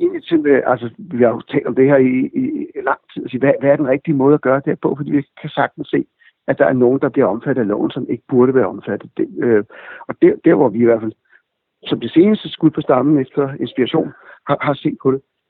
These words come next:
det har været, om det var erhvervsorienteret. Altså, den aktivitet, man samler ind til, det er en erhvervsorienteret aktivitet. Altså, når vi taler om indsamling normalt, så er det til et godgørende formål. Der er nogen, der er u-, er uhelbredeligt syge. Indsamling til,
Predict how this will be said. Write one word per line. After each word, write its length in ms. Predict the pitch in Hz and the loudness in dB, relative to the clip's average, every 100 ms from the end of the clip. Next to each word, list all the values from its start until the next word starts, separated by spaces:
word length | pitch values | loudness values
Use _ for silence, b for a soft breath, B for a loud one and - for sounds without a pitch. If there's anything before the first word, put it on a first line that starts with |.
| - | -6
det 80 | 151 | -4
har 80 | 147 | -2
været, 300 | 135 127 - | 0 2 2
om 140 | 113 110 | -2 -2
det 140 | 131 117 | -2 0
var 260 | 120 - b b b _ - | -2 -6 b b b _ -6
erhvervsorienteret. 800 | 135 139 135 - 120 113 120 - | 0 0 0 -2 -4 -4 -2 0
Altså, 200 | - - | -2 -2
den 140 | 147 - | -2 -2
aktivitet, 500 | 147 143 131 160 - | -4 -6 -6 -6 -4
man 80 | 151 | -6
samler 260 | 143 117 | -4 -4
ind 120 | 120 | -4
til, 140 | - 139 | -4 -8
det 380 | - _ _ 160 | -10 _ _ 2
er 20 | |
en 60 | |
erhvervsorienteret 760 | 160 123 131 - 147 131 - 120 | 4 2 0 -2 -6 -6 -4 -4
aktivitet. 600 | 117 - 120 - 110 - - _ _ _ | -4 -10 -14 -6 -6 -6 -16 _ _ _
Altså, 240 | - 139 - _ - | -10 -8 -10 _ -10
når 60 | - | -6
vi 100 | 135 | -4
taler 240 | - 135 | 0 0
om 60 | 135 | 2
indsamling 340 | 143 - 139 | 0 -2 -4
normalt, 280 | 127 107 - - B B | -2 -2 -4 -10 B B
så 120 | - 139 | -2 2
er 40 | |
det 120 | 147 | 2
til 60 | 170 | 0
et 140 | - | -4
godgørende 440 | 131 127 151 - 117 | -4 0 0 0 -2
formål. 340 | 98 110 143 - | -4 -2 -4 -4
Der 80 | 120 | -2
er 60 | |
nogen, 180 | 117 123 | -2 2
der 80 | 135 | 2
er 60 | |
u-, 260 | 151 - - | 2 -2 -4
er 80 | - | -2
uhelbredeligt 640 | 139 131 127 120 113 - | -2 -2 -2 -2 -2 -2
syge. 380 | - - 101 113 - b b _ | -6 -10 -8 -8 -8 b b _
Indsamling 580 | 131 120 - 127 139 113 | -4 -2 0 0 0 -2
til, 200 | - 117 | -2 -6